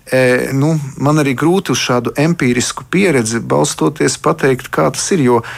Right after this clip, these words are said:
Dievs jau nav sajūtas.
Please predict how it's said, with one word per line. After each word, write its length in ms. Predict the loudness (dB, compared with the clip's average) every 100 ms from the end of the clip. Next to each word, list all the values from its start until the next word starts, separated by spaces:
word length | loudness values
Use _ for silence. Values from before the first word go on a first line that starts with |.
| -16 -18 -8
Dievs 460 | -2 0 0 0 2
jau 440 | 2 4 2 0
nav 480 | 2 2 2 0 -6 -14 -20 -10
sajūtas. 840 | -2 0 2 2 0 -6 -8 -10